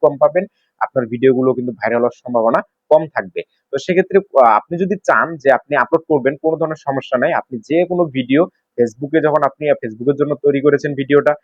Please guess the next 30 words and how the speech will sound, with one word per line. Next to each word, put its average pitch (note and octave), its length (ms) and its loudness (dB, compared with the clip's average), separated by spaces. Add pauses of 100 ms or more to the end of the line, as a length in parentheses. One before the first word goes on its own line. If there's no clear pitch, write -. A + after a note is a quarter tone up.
(180)
আপনি - 200 -10
চাইলেই D3+ 400 2
কিন্তু D#3+ 200 -6
YouTube-এ C#3 280 0
আপলোড C3+ 260 -2
করতে C#3+ 220 -8
পারবেন। C#3+ 240 2
আপনি C3 220 -4
YouTube-এর C3 320 -6
জন্য D3 160 -6
ভিডিওটা B2+ 400 -6
তৈরি C#3 180 2
করেছেন, C#3+ 300 0 (260)
আপনি - 220 -6
চাইলে C#3 260 0
কিন্তু D3 160 -6
Facebook-এও B2 600 -2
আপলোড A2+ 240 -2
করতে - 240 -6
পারবেন। C#3+ 280 2 (340)
এক্ষেত্রে D#3 400 -4
কোনো F3 320 0
ধরনের, C#3+ 360 0 (120)
কোনো D#3+ 160 -2
রকমের D#3 380 0 (100)
কপিরাইট C#3+ 460 0 (120)
ইস্যু C#3 280 -6
বা - 460 -10
কোনো D3+ 180 0
ধরনের C#3+ 280 0